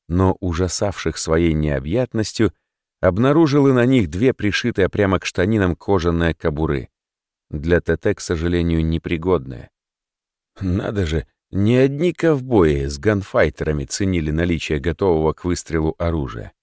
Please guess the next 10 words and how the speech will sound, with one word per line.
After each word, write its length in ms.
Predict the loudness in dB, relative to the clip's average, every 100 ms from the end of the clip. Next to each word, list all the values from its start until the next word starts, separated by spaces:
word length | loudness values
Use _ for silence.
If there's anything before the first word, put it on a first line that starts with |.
| _ _ _ _ _ _ _ -6
Вот 240 | -2 -2
вспомнить 640 | -6 -8 -2 0 2 0 2
бы, 180 | 0
как 240 | 2 0 0
делали 380 | 0 2 2 0
гремучую 600 | 0 0 2 0 -2 -4
ртуть 420 | -2 -4 -4 -8 _ _ _ _
или 140 | -6 -4
что-то 340 | 0 -2 0
подобное. 680 | -2 2 2 0 -2 -8 -12